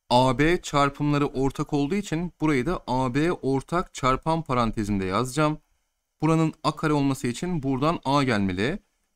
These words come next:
Buranın B kare olması için de buradan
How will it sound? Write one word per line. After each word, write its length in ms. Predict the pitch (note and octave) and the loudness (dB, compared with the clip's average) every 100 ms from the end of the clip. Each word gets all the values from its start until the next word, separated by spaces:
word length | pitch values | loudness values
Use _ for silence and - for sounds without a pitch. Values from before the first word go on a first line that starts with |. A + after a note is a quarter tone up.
| _ _ - | _ _ -2
Buranın 380 | D3 E3+ E3+ A#2+ | 0 2 2 0
B 120 | D#3+ | -2
kare 180 | E3 C#3+ | 0 0
olması 340 | B2+ A#2+ - | 0 0 -2
için 300 | G#2+ - G#2+ | -4 -2 -2
de 260 | C#3 G3 G3 - | 0 -2 -4 -2
buradan 400 | C#3 A2+ F3 | 0 0 -2